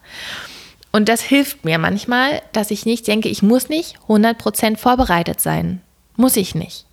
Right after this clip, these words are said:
Es reichen zwanzig Prozent meines Zeitaufwandes, um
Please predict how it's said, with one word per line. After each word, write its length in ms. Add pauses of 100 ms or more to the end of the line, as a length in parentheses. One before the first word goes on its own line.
(380)
Es 140
reichen 420
zwanzig 580
Prozent 520
meines 300
Zeitaufwandes, 1120 (640)
um 440